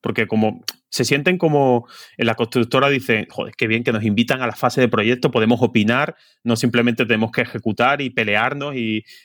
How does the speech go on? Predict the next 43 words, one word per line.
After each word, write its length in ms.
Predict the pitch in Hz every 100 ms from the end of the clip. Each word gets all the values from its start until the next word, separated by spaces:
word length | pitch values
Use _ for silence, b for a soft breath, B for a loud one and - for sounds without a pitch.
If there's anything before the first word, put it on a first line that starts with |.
| _
porque 180 | 104
al 60 | 110
final 240 | - 113
la, 160 | 127 131
las 240 | 135 123 117
promo-, 260 | 123 113 -
las 160 | 123
constructoras 500 | - 117 113 - 123
siempre 240 | 143 127 143
muchas 280 | 131 131 127
veces, 380 | 135 - 156 - b b b
cuando 220 | _ 110 113
hacen 180 | 139
una 160 | 139 135
propuesta, 640 | 143 123 143 147 - 175 - _ _ _
parece 320 | 113 120 135
como 160 | 143 139
que 80 | 127
esa 180 | 117 135
propuesta, 680 | 143 127 143 - 165 180 - _ _ -
eh, 200 | 117 110
va 400 | 123 120 139 - _ _
enfocada 540 | 139 120 127 135 139
muchas 280 | 139 139 131
veces 220 | 135 139
como 160 | 139 131
a 20 |
ahorrarse 400 | 120 127 123 135
dinero, 340 | 127 120 98
¿no? 120 | 101 147
"Oye, 200 | 175 170
te 120 | 127
propongo 460 | 123 113 160 175
cambiar 480 | 180 156 151 151 - _
tal 160 | - 147
cosa 200 | 156 143
del 100 | 139
proyecto", 440 | 143 147 165 196 -
y 80 | 120
ya 100 | 117
uno 160 | 123
piensa, 240 | 120 113 110
"Pf, 240 | - -